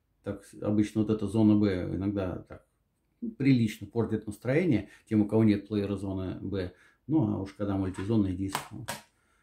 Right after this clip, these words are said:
сам Бог велел такое в-, в-, вполне,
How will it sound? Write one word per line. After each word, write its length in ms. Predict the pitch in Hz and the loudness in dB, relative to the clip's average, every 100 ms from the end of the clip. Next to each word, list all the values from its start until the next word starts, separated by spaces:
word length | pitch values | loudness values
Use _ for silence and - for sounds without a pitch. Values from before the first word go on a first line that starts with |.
| _ _ _ - | _ _ _ -10
сам 140 | 98 | -4
Бог 320 | 98 98 - | -4 -4 -8
велел 460 | 98 98 113 113 - _ _ _ _ _ _ _ _ _ _ _ - | -2 2 2 2 -4 _ _ _ _ _ _ _ _ _ _ _ -16
такое 400 | 107 104 98 98 _ _ _ - 107 - | -14 -8 -8 -8 _ _ _ -20 -20 -20
в-, 240 | - 104 - | -14 -14 -10
в-, 260 | 107 113 107 | -8 -6 -6
вполне, 460 | 107 107 113 - | 0 2 2 0